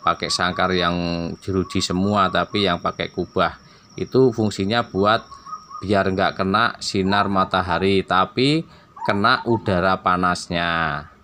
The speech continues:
Begitu untuk kawan-kawan ya. Jadi kalau, eh, mau dijemur kapanpun bisa, boleh-boleh saja. Tapi dengan catatan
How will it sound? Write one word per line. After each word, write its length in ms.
Begitu 520
untuk 200
kawan-kawan 420
ya. 260
Jadi 240
kalau, 400
eh, 320
mau 400
dijemur 1300
kapanpun 720
bisa, 720
boleh-boleh 520
saja. 800
Tapi 440
dengan 280
catatan 960